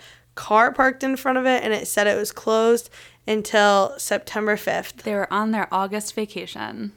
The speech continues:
Speaker 1: And it was heartbreaking to me because
Speaker 2: Mm-hmm.
Speaker 1: we had definitely heard about the August vacation thing, about how a lot of Italians go on vacation during this time. So some of the restaurants would be closed.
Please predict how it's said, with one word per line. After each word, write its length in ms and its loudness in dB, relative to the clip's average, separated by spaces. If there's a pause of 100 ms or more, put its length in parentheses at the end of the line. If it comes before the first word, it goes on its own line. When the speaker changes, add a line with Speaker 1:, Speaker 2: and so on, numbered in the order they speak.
(140)
Speaker 1:
And 140 4
it 100 6
was 160 2
heartbreaking 640 0
to 140 -8
me 220 0
because 640 2
Speaker 2:
Mm-hmm. 360 -20
Speaker 1:
we 120 4
had 100 2
definitely 500 4
heard 260 4
about 220 4
the 80 -4
August 460 0
vacation 580 -2
thing, 240 0
about 260 2
how 220 2
a 40 0
lot 260 2
of 80 -4
Italians 640 -2
go 200 -4
on 140 -2
vacation 600 -2
during 260 2
this 160 -4
time. 360 0 (340)
So 240 4
some 260 2
of 140 2
the 120 0
restaurants 540 0
would 120 -2
be 120 -6
closed. 800 2